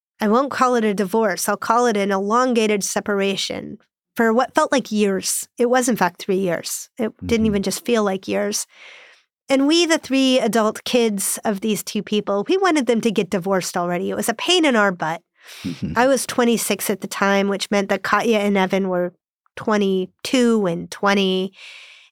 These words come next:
Speaker 1: And we were just doing a heck of a lot of supporting them emotionally, listening to them, and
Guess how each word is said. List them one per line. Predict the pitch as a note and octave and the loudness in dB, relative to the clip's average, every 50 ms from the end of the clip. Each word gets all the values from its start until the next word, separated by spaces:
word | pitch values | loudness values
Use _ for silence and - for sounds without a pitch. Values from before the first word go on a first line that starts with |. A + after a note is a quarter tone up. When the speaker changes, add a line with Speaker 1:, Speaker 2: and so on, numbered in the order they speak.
| _ - | _ 0
Speaker 1:
And | A#3 A3+ A3+ A3+ A3+ A3+ A3 A#3+ | 2 2 4 2 2 0 -2 -2
we | D4 E4 D#4+ | 0 0 2
were | D4 C#4 B3 | 2 2 2
just | A3 A#3+ A3 - - | 2 0 -2 -2 -2
doing | A#3 G#3+ G#3 G#3 G3+ | -2 0 0 0 0
a | G3 F#3 | -2 -2
heck | D#3+ - C4 B3 - - | -2 0 0 0 0 -2
of | A#3 G3+ | -2 0
a | G#3 | 0
lot | G3+ G3+ F#3+ F#3+ F#3+ F#3+ | 0 2 2 2 2 2
of | F#3 F#3 F#3 | 0 -4 -6
supporting | - - - G#3+ F#3+ - B3+ A#3 A3+ A3 G#3+ | -8 -10 -8 -8 -4 -2 0 0 2 2 0
them | G#3 F#3+ F#3+ | 0 0 0
emotionally, | F#3+ G#3 A#3 C#4 C#4+ C4 - - - A#3+ A#3 A3 G#3+ G3 F#3+ | 0 0 2 2 2 2 0 -2 -2 -2 0 0 0 0 0
listening | G3+ A#3+ C#4 C#4 A#3+ - - - C4 B3 A#3+ A3+ - | 0 2 2 0 0 -2 -2 0 0 0 0 0 -2
to | - A#3 | -2 0
them, | G#3+ A3 G#3+ G#3+ G#3+ G#3 G#3 | 2 2 2 2 2 0 0
and | A3 A3 G#3+ G#3+ | 0 -2 -2 -4